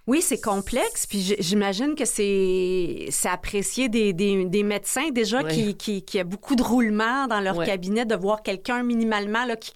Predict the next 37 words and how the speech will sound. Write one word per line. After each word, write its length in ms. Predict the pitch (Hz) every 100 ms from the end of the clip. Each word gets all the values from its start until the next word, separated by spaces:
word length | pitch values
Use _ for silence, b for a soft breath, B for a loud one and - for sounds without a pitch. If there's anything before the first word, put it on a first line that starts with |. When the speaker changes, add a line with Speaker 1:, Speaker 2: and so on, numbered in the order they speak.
| -
Speaker 1:
qui 180 | - 214
comprend 600 | - 202 190 - 226 240 247 B B B
la 160 | 208 208
situation, 920 | - - 214 190 190 - 233 247 254
puis 120 | 254
qui, 160 | - 196
Speaker 2:
Ouais. 60 | -
Speaker 1:
qui 120 | -
est 60 | 208
capable 380 | 208 - 254 220
de 60 |
poser 360 | 214 233 214 226
des 100 | 226
questions 640 | 247 214 - 247 254 262
aussi, 460 | 226 - - 240 254
euh, 20 |
Speaker 2:
Ouais. 260 | 196 180 175 B B B 214
Speaker 1:
réfléchir 600 | 220 226 208 208 - 285
sur 180 | 240
sa 220 | - 214 196
situation. 640 | - - 202 190 - 247
Tu 60 | 175
te 60 |
Speaker 2:
Ouais. 80 | 156
Speaker 1:
sens 160 | 135 180
pas 120 | 247
dépassé 760 | 202 226 - 208 185 185 240 247
à 120 | 220
entendre 360 | 185 208 202 202
des 140 | 190
termes 420 | - 214 220 214
que 80 | 220
tu 120 | -
connais 340 | - 196 185 170
pas. 360 | - 226 240 240 B B B -
Euh, 140 | 175 165
Speaker 2:
Ouais. 180 | 151